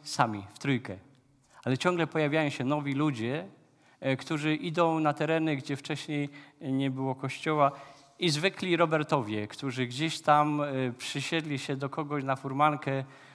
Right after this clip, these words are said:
jak to było w Palowicach, i podzielili się Ewangelią. Pracowali w zespole, to nie ma żadnej wątpliwości. Kochani,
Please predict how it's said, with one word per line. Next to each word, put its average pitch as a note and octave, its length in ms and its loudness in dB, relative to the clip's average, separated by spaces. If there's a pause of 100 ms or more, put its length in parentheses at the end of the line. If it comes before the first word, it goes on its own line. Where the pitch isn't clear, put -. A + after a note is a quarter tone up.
(120)
jak B2+ 160 -4
to C3+ 80 -4
było C3+ 200 -2
w - 80 -10
Palowicach, C#3 800 2 (420)
i C3+ 100 -4
podzielili C3+ 560 0
się B2+ 220 -4
Ewangelią. A2 680 -6 (1160)
Pracowali C3 800 2 (140)
w B2+ 100 -10
zespole, A2 460 -4 (180)
to A2+ 220 -6
nie B2+ 200 0
ma C3 300 2
żadnej B2+ 320 0
wątpliwości. A2 720 -8 (560)
Kochani, E3 400 2